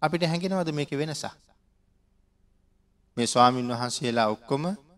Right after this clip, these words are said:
සම්මා සම්බුද්ධ ශ්‍රාවකයෝ. උන්වහන්සේලා කවුරු ගාව සක්මන් කරාම මොකද? එකම ශාසනය. කිසිම බෙදීමක්, කිසිම බෙදීමක් නෑ. නමුත් භාග්‍යතුන් වහන්සේ මේක දිහා බලාගෙන ඉඳලා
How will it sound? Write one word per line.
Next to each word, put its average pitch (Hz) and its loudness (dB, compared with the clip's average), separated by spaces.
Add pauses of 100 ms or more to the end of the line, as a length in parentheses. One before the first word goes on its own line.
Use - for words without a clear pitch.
(320)
සම්මා 131 0
සම්බුද්ධ 135 -6
ශ්‍රාවකයෝ. 139 -6 (880)
උන්වහන්සේලා 135 -2
කවුරු 143 -2
ගාව 123 0
සක්මන් 127 -8
කරාම 135 -12
මොකද? 143 -12 (840)
එකම 127 -6
ශාසනය. 156 -2 (640)
කිසිම 127 -2
බෙදීමක්, 123 -2 (1000)
කිසිම 147 -8
බෙදීමක් 156 -10
නෑ. - -14 (1160)
නමුත් 143 -2
භාග්‍යතුන් 139 2
වහන්සේ 143 -2
මේක 120 -6
දිහා 123 -4
බලාගෙන 113 -2
ඉඳලා 110 -6